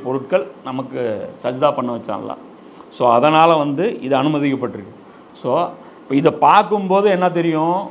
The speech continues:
சில பேருக்கு இங்க இப்ப நம்ம இந்து, கிறிஸ்தவர்கள் கலந்துருக்கக்கூடிய என்னன்னா, "உங்க ஆளு பிஸ்மில்லா சொல்லலைனாலும் சாப்பிடுவீங்க, ஆ? எங்க ஆளு பிஸ்மில்லா சொன்னா கூட சாப்பிடுவீங்க." அவ்வளவு வன்மம் உங்களுக்கு. அப்படின்னா இது வந்து நம்பிக்கை சார்ந்தது. இங்க அல்லாஹ்வை நம்புறவங்க,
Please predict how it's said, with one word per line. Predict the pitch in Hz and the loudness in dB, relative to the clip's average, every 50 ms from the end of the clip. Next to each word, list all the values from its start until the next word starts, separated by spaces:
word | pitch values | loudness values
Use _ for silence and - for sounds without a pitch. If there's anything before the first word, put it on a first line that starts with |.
| - - - - - - - | -14 -20 -20 -20 -20 -20 -20
சில | - - 185 160 160 160 | -8 -2 0 2 2 4
பேருக்கு | 160 165 165 165 151 147 156 | 4 4 4 4 2 0 0
இங்க | 156 151 147 143 | 0 2 2 2
இப்ப | 139 - 131 | 2 2 0
நம்ம | 131 127 127 135 139 135 135 131 131 131 123 120 | -2 -2 -2 0 0 0 0 0 -2 -2 -4 -4
இந்து, | 123 131 135 139 147 143 143 143 143 143 - - - - - - - - - - - - - - - - - - - | -4 -4 0 2 2 2 2 0 -2 -8 -16 -20 -20 -20 -20 -20 -20 -20 -20 -20 -20 -20 -20 -20 -20 -20 -18 -10 -6
கிறிஸ்தவர்கள் | 160 147 143 - 165 143 143 139 139 139 143 131 | -6 -6 -2 0 2 4 4 4 2 0 -2 -2
கலந்துருக்கக்கூடிய | 113 123 127 143 151 160 151 139 127 127 127 135 131 127 120 | 0 2 2 4 2 2 0 -2 -2 -4 -4 -4 -2 -2 -4
என்னன்னா, | 113 110 101 104 110 117 139 | -4 -4 -6 -4 -4 -4 -4
"உங்க | 165 139 117 107 110 110 110 113 113 | -4 -4 -6 -6 -6 -6 -4 0 2
ஆளு | 123 139 151 156 | 2 2 2 0
பிஸ்மில்லா | 139 127 117 113 - 143 143 143 147 139 135 | -4 -6 -8 -8 -6 -6 -2 0 0 0 0
சொல்லலைனாலும் | 120 120 123 123 120 117 117 117 120 143 160 - - | 0 -2 -4 -4 -4 -4 -4 -6 -6 -6 -6 -6 -4
சாப்பிடுவீங்க, | - 131 135 127 131 131 120 117 117 120 131 175 - - - - - - - - - - | -2 -2 -2 -2 -4 -6 -8 -8 -8 -6 -6 -6 -8 -8 -12 -16 -20 -20 -20 -20 -12 -8
ஆ? | 131 190 370 330 - - - - - - | -4 -4 -4 -4 -8 -12 -20 -20 -12 -4
எங்க | - 120 143 160 170 165 160 160 160 | -2 0 2 2 2 4 4 6 6
ஆளு | 170 185 180 | 6 6 4
பிஸ்மில்லா | 165 143 147 143 147 160 202 208 202 196 185 175 165 | 0 -4 -6 -8 -8 -6 -6 -2 2 4 6 6 6
சொன்னா | 147 151 160 160 151 151 | 4 0 -2 -2 0 0
கூட | 147 165 202 | 0 0 0
சாப்பிடுவீங்க." | 185 - 165 160 156 156 156 | 2 4 4 4 4 2 2
அவ்வளவு | 123 120 139 151 151 151 151 151 156 165 165 156 156 147 139 143 | 2 2 2 2 0 -2 0 2 4 6 6 6 6 4 4 2
வன்மம் | 151 185 202 208 196 | 2 2 4 4 4
உங்களுக்கு. | 180 170 165 147 131 127 127 110 - - - - - - - - - - | 4 2 0 -2 -2 -4 -6 -10 -12 -16 -20 -20 -20 -20 -20 -12 -8 -6
அப்படின்னா | 202 - - 170 196 190 | -6 -4 -2 0 2 2
இது | 180 175 165 175 | 2 2 2 4
வந்து | 170 175 170 185 190 202 | 4 4 4 2 2 0
நம்பிக்கை | 180 165 147 147 170 196 196 208 175 196 170 | 0 2 0 0 0 0 0 2 2 2 2
சார்ந்தது. | 135 156 143 127 113 101 107 117 | 2 2 0 -2 -4 -8 -8 -6
இங்க | 139 147 139 127 | -2 0 2 2
அல்லாஹ்வை | 110 117 135 160 180 196 196 196 208 214 185 147 135 | 2 2 0 2 4 6 6 6 4 2 0 -4 -4
நம்புறவங்க, | 160 170 165 165 156 151 139 131 123 113 110 117 120 123 | -4 -2 0 2 2 2 0 -2 -4 -6 -6 -6 -6 -8